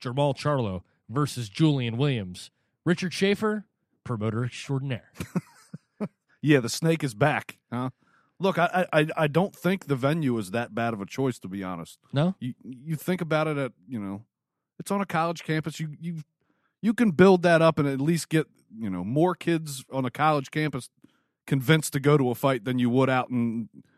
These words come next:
Speaker 2: wherever you'd find Thomas and Mack Center or wherever the fuck you try to put it, anywhere else in Vegas.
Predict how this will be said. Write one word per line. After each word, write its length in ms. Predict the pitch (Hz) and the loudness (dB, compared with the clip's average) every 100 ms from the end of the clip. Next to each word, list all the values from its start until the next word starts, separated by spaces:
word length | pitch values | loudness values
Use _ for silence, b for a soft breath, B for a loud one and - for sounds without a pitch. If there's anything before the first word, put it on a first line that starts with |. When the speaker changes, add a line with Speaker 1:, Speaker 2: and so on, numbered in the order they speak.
| _ - | _ 2
Speaker 2:
wherever 340 | 135 151 139 | 6 6 4
you'd 160 | 135 117 | 0 0
find 300 | 139 123 - | -2 -2 -2
Thomas 360 | 139 143 127 | 0 0 -2
and 140 | 131 120 | -2 0
Mack 240 | 123 - | 0 -4
Center 300 | - 123 120 | -4 -4 -2
or 60 | 117 | 2
wherever 280 | 143 143 | 2 2
the 80 | 131 | -2
fuck 260 | 110 131 - | -4 -8 -6
you 80 | 113 | -8
try 260 | - 117 | -6 -4
to 60 | 110 | -4
put 220 | - 92 | -6 -8
it, 100 | 95 - b b | -10 -14 b b
anywhere 360 | 135 143 127 117 | 0 2 2 2
else 180 | 110 - | 0 -4
in 100 | 82 | -8
Vegas. 460 | 78 76 71 - | -8 -8 -12 -18